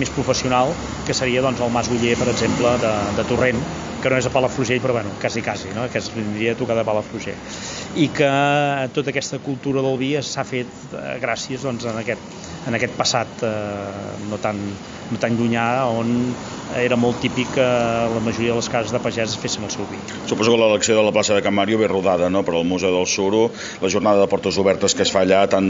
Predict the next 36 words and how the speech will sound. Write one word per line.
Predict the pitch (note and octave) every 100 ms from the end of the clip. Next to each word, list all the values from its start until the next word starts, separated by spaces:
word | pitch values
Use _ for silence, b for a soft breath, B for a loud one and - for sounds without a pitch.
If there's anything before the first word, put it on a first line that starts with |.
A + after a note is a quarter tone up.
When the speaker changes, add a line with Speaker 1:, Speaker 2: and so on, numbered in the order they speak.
| F#2
Speaker 2:
al | F#2 F#2
Museu | F#2+ F#2+
de | F2+
Can | F#2
Màrio | F#2 F2+ F#2
també, | F2+ F#2 G2 G2+ G2+ G#2+ A2
el, | G#2 F#2+ F#2+
el | G2
fet | G2+
de, | G#2 G2+ F2+
de | F#2+
presentar, | G#2+ G#2 G2 A2
ho | G2+
hem | F#2+
comentat | G#2 G2 G2+
abans, | G#2 G#2
el | G2+
Festival | G2 - G2 G#2 G2
de |
Jazz, | F#2+ G#2+ G2+ - B B
Speaker 1:
Sí. | C#3
Speaker 2:
també | G2 G2+
d'aquesta | F#2 G2
manera, | F2+ F2 D#2+
no? | F2 G#2
Speaker 1:
Sí, | F3+
sí, | E3 D#3 D#3
no, | B2+ C#3
el | A#2 A2+ G#2 A#2+
lloc | C3 D3+
és | D3
ideal, | D#3 B2+ C3+ C3+ A2+
el | A2
lloc | A2+
és | B2+ C#3
ideal | A#2+ B2+ C3+